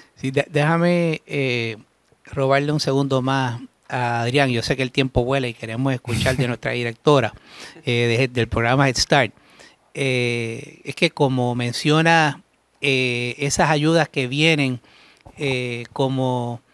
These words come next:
Speaker 1: eh, ayudar a nuestros pequeños y medianos empresarios con todo este, eh, reto que ha significado la pandemia, también me viene, eh, a la mente las ayudas que hemos ofrecido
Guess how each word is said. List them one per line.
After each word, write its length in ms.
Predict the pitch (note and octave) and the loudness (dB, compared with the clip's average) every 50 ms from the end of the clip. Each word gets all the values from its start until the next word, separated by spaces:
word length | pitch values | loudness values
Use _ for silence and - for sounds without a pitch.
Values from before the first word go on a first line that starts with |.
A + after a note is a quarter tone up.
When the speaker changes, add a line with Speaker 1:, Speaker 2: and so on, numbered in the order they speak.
| _ _ _ _ _ _ - | _ _ _ _ _ _ -10
Speaker 1:
eh, 320 | D3+ C3 B2+ B2 B2 B2 | -8 -6 -4 -4 -2 -2
ayudar 540 | B2+ C3+ C#3 C#3 C#3 C#3 D#3 F3+ G#3 G#3 G3 | -2 0 0 0 2 4 6 6 6 6 6
a 40 | F#3 | 4
nuestros 300 | F#3 E3+ - - D#3+ - | 0 -2 -2 -2 -4 0
pequeños 480 | - - D3+ - F3+ F3+ F#3+ F#3+ F3+ | 0 0 2 2 0 0 0 0 -2
y 20 | E3+ | -2
medianos 320 | E3 E3 E3 F3 F3+ F3 | -2 -2 0 0 0 0
empresarios 680 | F3 F3 - E3 E3 - - - F3 F3+ F3+ F3+ E3+ E3+ | -2 -2 0 0 0 0 2 2 2 2 2 2 -2 -2
con 220 | - - C3+ C3 | -2 -4 -4 -4
todo 160 | - - D#3 D3+ | -2 -2 -2 -2
este, 520 | - - - E3+ E3+ E3 D#3+ D#3 D3 C3+ - _ _ - - _ _ _ | -2 -4 -4 -2 -2 0 0 -2 -2 -4 -8 _ _ -20 -20 _ _ _
eh, 240 | - C#3 C3 B2+ B2+ | -6 -4 -2 -2 0
reto 380 | C3+ D#3 D#3+ D#3+ - D3 C3 - | 2 2 0 2 0 -4 -6 -4
que 140 | - - B2 | -6 -4 -4
ha 80 | B2 B2 | -2 -2
significado 720 | - D#3 D#3 D3 C#3 - D3+ C3 - - C#3+ C#3+ C#3+ C#3 | -4 -4 -4 -4 -4 -4 -6 -6 -2 0 2 2 2 2
la 120 | C#3 C3+ | 0 2
pandemia, 640 | - C3 B2+ C3+ C3+ D#3 D3 B2+ A#2 A2 A2 G#2+ - _ _ _ - - - - _ _ | 2 0 0 2 0 0 0 0 -2 -4 -6 -8 -12 _ _ _ -20 -20 -20 -20 _ _
también 440 | - C3+ B2+ B2 A#2+ B2+ C3 C#3 D3+ | -4 -4 -4 -2 -4 -4 -4 -2 0
me 140 | D#3+ D#3 D3+ | 0 0 0
viene, 580 | D3 D3 D3 D3+ D#3 D#3 D3+ D3 C#3 C3+ - _ _ | 0 0 0 0 0 0 0 -2 -2 -4 -8 _ _
eh, 140 | - C#3 C#3 | -6 -6 -4
a 40 | C#3 | -2
la 120 | C3+ B2+ | -2 -2
mente 480 | C3 C#3 C#3+ D3+ D3 - D#3+ D#3 D3 C3+ | 0 -2 -4 -4 -4 -2 0 0 0 0
las 120 | B2+ A#2 | -2 -4
ayudas 360 | A#2+ A#2+ B2 C3 C#3 D3+ D3+ | -4 -4 -2 0 0 0 -2
que 160 | - - C#3+ C3+ | -2 -4 -4 -4
hemos 180 | C3+ C#3+ C#3+ | -2 -2 -2
ofrecido 720 | C#3+ - - C#3+ C#3 - - D#3 D3+ C#3 B2 A2+ A#2+ - | -2 -2 -4 -4 -4 -4 -4 -2 -2 -2 -2 -4 -6 -10